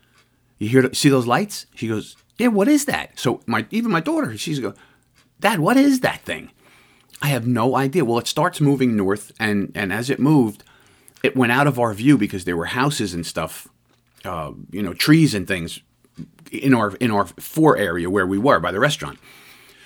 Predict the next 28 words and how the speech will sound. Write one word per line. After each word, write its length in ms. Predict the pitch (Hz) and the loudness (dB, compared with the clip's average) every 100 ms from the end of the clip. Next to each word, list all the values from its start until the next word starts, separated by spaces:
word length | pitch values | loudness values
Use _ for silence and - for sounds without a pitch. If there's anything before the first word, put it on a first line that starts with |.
| - | -2
So 120 | 127 | 2
we 160 | 127 | 4
ran 300 | 120 135 185 | 2 2 0
around 360 | 170 135 143 143 | 0 0 0 -2
to 100 | 143 | -2
the 80 | 101 | -6
back 360 | - 135 151 | -4 -2 -2
of 60 | 131 | -4
the 100 | 117 | -4
restaurant, 540 | 117 135 - 69 65 - _ _ _ _ _ _ _ _ _ _ - | -2 -4 -4 -8 -10 -14 _ _ _ _ _ _ _ _ _ _ -10
and 160 | 113 117 | -4 -2
between 380 | 107 - 147 160 | -2 0 2 4
the 80 | 147 | 2
trees, 500 | - 160 98 98 - - - - | 0 0 0 -2 -8 -20 -16 -2
you 160 | 127 | 0
could 180 | 127 - | 2 -2
see 240 | - 151 | 0 0
this 260 | 143 131 - | 2 2 0
thing 300 | 135 120 110 - - | -4 -2 -4 -10 -12
still 640 | - - 139 151 185 - _ | -8 0 2 2 0 -6 _
half 280 | - 127 160 | -8 -6 -4
a 60 | 165 | -2
mile 320 | 156 156 143 | 0 0 0
away, 300 | 139 123 107 | 0 -2 -4
silent 560 | - - 165 180 170 160 | -6 -8 -8 -6 -4 -4
as 100 | 151 | -4
could 140 | 139 | -2
be, 240 | 139 98 | -2 -2